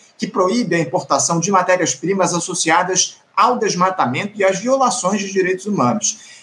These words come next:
Essas novas regras, elas podem proibir, por exemplo, a carne bovina sul-americana de entrar no mercado europeu, se a sua produção estiver relacionada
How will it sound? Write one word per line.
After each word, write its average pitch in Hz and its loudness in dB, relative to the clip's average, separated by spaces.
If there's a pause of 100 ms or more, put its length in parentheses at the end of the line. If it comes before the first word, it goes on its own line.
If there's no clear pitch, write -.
(100)
Essas 147 2
novas 165 4
regras, 139 2
elas 147 0
podem 147 0
proibir, 175 0
por 147 0
exemplo, 160 0 (340)
a 160 0
carne 233 4
bovina 185 0
sul-americana 175 0
de 214 0
entrar 180 0 (140)
no 160 -4
mercado 160 0
europeu, 151 0
se 131 -2
a 131 4
sua 170 0
produção 160 -4
estiver 170 0
relacionada 170 0